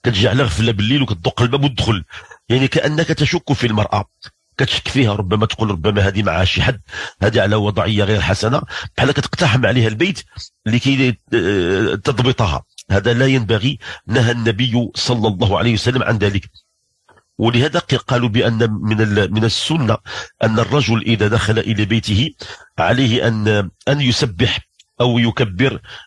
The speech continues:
أو، آه، آه، يرفع صوته بالسلام: "السلام عليكم ورحمة الله"، من بعيد قبل ما يدخل، أو يتنحنح أو يحرك نعليه، المهم كيدير إشارات إعلام أهل البيت بأنه قد حضر. ثم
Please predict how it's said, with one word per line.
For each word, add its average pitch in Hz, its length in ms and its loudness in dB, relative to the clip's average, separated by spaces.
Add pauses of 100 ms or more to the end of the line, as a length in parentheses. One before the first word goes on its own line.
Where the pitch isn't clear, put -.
(120)
أو، 117 300 4
آه، 101 400 0
آه، 80 720 0
يرفع 117 560 0
صوته 117 380 0
بالسلام: 120 540 0
"السلام 120 600 0
عليكم 120 460 -2
ورحمة 123 380 0
الله"، 131 260 0
من 131 160 2
بعيد 143 300 0 (440)
قبل 151 180 2
ما 170 60 2
يدخل، 110 320 2 (500)
أو 190 140 2
يتنحنح 127 600 0 (340)
أو 143 100 4
يحرك 135 500 0
نعليه، 113 380 2 (300)
المهم 135 400 2
كيدير 131 360 -2
إشارات 127 440 0 (340)
إعلام 131 500 0 (120)
أهل 110 180 4
البيت 110 320 0
بأنه 113 360 0
قد 123 200 -4
حضر. 92 300 -2 (1300)
ثم 165 320 4